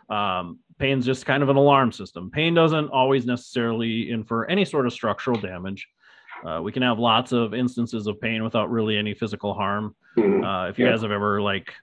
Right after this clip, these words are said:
Speaker 1: thought a pan was hot and you went to grab it and you, like, pulled your hand away 'cause it burned you, and then you realized the pot,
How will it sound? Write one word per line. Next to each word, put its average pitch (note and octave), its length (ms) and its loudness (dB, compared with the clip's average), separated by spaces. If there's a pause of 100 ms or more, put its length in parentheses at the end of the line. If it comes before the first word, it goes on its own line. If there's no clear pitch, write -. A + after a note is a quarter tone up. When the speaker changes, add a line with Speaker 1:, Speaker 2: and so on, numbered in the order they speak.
(300)
Speaker 1:
thought A2 280 4
a A#2 60 2
pan A#2+ 440 -2
was G#2 140 -6
hot C3 400 4
and G#2+ 100 -2
you G#2+ 80 -4
went G#2+ 160 -2
to A#2 60 -4
grab C3+ 320 2
it C#3 240 0
and F#2+ 180 -12
you, F2 80 -16 (160)
like, F#2 280 -8
pulled D3 220 2
your C3+ 100 0
hand B2 240 -2
away B2+ 260 2
'cause A#2+ 160 -2
it G2+ 100 -4
burned B2 300 0
you, B2 180 4
and A2 100 -2
then G#2 120 -6
you G2 60 -6
realized G2+ 400 -4
the G2 60 -8
pot, F#2+ 320 -2